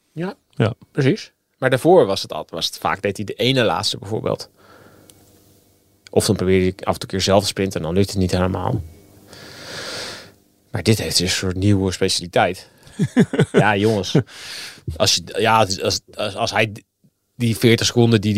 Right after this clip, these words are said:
Speaker 1: hij heeft, die hiervoor gaat gebruiken, ja, dan wordt het heel lastig om Philips te, te verslaan.
Speaker 2: Ja.
Speaker 1: Er zijn er maar weinig die er dan overheen kunnen komen, hè. Kijk, nu zit Ewan, zit, Ewan en Bauhaus zitten eigenlijk nu twee keer goed geplaatst in het wiel. Ja, die komen er niet overheen.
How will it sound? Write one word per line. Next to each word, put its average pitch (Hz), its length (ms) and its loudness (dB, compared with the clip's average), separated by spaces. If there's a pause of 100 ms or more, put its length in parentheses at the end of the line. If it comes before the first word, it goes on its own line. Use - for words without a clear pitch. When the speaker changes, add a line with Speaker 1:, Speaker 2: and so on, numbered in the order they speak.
Speaker 1:
hij 101 100 4
heeft, 110 160 2
die 107 100 2
hiervoor 110 280 4
gaat 98 160 -4
gebruiken, 113 460 0
ja, 90 140 -10
dan 85 180 -12
wordt 110 180 -4
het 107 100 -2
heel 127 180 4
lastig 131 260 4
om 120 60 2
Philips 143 340 2
te, - 80 -6
te - 80 -14
verslaan. - 340 -6 (180)
Speaker 2:
Ja. 90 140 6
Speaker 1:
Er - 100 -2 (800)
zijn 113 80 -2
er 120 60 0
maar 120 100 0
weinig 143 240 2
die 131 160 2
er 127 80 2
dan 120 80 -2
overheen 120 320 2
kunnen 120 200 0
komen, 101 260 -2
hè. 131 140 2
Kijk, 110 180 0
nu 113 160 4
zit 107 220 2
Ewan, 120 440 6
zit, - 200 -8
Ewan 113 260 -6
en 113 100 -4
Bauhaus 113 340 4
zitten 101 180 -6
eigenlijk 107 280 -8
nu - 100 -8
twee 117 100 4
keer 101 160 -6
goed 117 160 -6
geplaatst 107 360 2
in 101 60 -4
het 98 100 -6
wiel. 113 180 4
Ja, 95 120 0
die 107 140 -2
komen 156 240 4
er 123 60 4
niet 104 180 2
overheen. 107 420 4